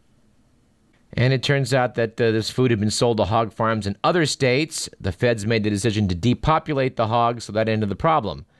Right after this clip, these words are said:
until it became known that some chicken farms had also received contaminated feed and that people had already eaten those chickens. Since the levels of melamine in chicken meat would be likely very low, and since most people don't eat huge amounts of chicken,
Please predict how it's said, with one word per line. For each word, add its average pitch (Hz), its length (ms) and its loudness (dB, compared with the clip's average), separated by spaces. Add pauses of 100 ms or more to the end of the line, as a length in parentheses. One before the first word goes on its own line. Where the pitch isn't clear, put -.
(640)
until - 180 -2
it 90 80 0
became 98 320 2
known 92 160 2
that 95 100 -2
some 131 180 0
chicken 202 300 0
farms 127 320 -2
had 135 140 -6
also 170 420 2
received 104 460 -2
contaminated 98 640 0
feed 95 380 0
and 107 160 0
that 113 160 -2
people 110 340 2
had 110 140 0
already 101 580 0
eaten 95 480 -2
those 87 640 0
chickens. - 640 -4 (580)
Since 110 220 -4
the 117 80 2
levels 113 320 2
of 107 80 0
melamine 110 400 2
in 95 100 0
chicken 135 320 -2
meat 120 220 0
would 95 160 0
be 95 180 2
likely 101 380 -2
very 101 260 2
low, 127 320 2
and 123 100 -2
since 101 200 -8
most 104 240 0
people 95 180 0
don't 98 180 0
eat 92 120 -2
huge 104 240 0
amounts 98 320 0
of 85 80 -4
chicken, 139 420 0